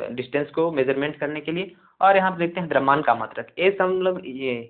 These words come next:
क्या है important जो है और एक ऐसा ही जो है, अ, इसमें दे रखा है, है ना, वन केजी बराबर हंड्रेड ग्राम, अ, sorry, thousand ग्राम, ये सब लोग जानते हैं। एक असलग बराबर फोर्टीन पॉइंट फाइव नाइन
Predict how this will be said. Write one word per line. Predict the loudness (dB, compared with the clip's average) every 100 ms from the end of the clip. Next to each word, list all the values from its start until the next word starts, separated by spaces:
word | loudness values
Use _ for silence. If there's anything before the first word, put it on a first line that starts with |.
| _ _
क्या | -4
है | -2 -4
important | 2 2 2 0
जो | -2
है | -2
और | 0 2 2
एक | 2 -6 -6
ऐसा | 0 0 0
ही | -4 -2
जो | -2
है, | -2 -4 -8 _ _ _ _
अ, | -2 0 -2 -6 _ _ -8
इसमें | -4 2
दे | 4
रखा | 4 2 -4
है, | -4
है | 0
ना, | 0 0
वन | 2 2
केजी | 2 0 0 -4
बराबर | 2 4 4 2
हंड्रेड | -2 -2 0
ग्राम, | 0 -2 -2 -8
अ, | -10
sorry, | 0 2 2 -2 _ _
thousand | 2 2 2 2
ग्राम, | 2 0
ये | -2
सब | -2 -2
लोग | 0
जानते | 0 0 -4
हैं। | -4 -4
एक | -4 -2 -4
असलग | 2 4 6
बराबर | 6 6 4 0 -8 _ _ _ 0
फोर्टीन | 2 2 0 2
पॉइंट | 2 2 -4 -12 -4
फाइव | -2 -2
नाइन | -2 -2 -4